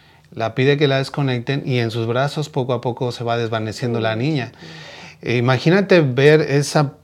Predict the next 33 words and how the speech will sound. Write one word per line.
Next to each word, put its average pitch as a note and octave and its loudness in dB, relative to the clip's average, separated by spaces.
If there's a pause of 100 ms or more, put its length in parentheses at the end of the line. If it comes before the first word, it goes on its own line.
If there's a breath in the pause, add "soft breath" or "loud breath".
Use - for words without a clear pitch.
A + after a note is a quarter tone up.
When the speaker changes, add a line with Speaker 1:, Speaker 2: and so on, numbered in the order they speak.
(120)
Speaker 1:
esa C#3 0
parte, A#2+ 2
esa C3 -2
escena B2+ 0
en A#2+ -4
donde A#2 0
un C3 0
padre, B2 0
una B2+ -2
madre A#2 -4
tienen A#2+ -4
en A#2 -4
brazos C3+ -2
a C#3 -4
su B2 -4
hijo A#2+ -2
y A#2+ -2
ve B2 -4
cómo C3+ -4
se C3 -8
le A2+ -6
escapa A2+ -8
la G#2+ -6
vida. C3 -6 (720 loud breath)
Entonces, C3+ 0 (500)
qué D3 8
decisión D3+ 4
tan D#3 2
difícil C#3+ 0 (540 soft breath)
el A#2+ -4
poder C3 0 (320)
decir, B2+ -2
"Ya, B2 0